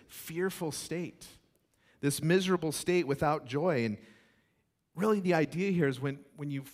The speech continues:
fully grasp what he has done for you, when you think about what he has done for you and dwell on those things and think about,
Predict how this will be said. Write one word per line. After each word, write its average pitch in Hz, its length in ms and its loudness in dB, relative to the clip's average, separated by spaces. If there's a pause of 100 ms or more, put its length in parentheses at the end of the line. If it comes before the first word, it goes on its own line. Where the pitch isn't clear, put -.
(180)
fully 240 220 -6
grasp - 680 -12 (480)
what 156 160 -4
he 165 120 0
has 123 160 0
done 175 440 -2
for - 180 -8
you, 90 240 -10 (800)
when 190 140 0
you 196 140 0
think - 580 -4
about - 540 -4 (920)
what 165 220 4
he 156 200 -2
has 135 160 0
done 139 300 0
for - 120 -14
you 113 200 -4
and 117 100 -4
dwell 220 360 -2
on 190 140 4
those 135 200 -2
things 120 360 -4
and 123 160 -8
think 196 200 0
about, 151 280 2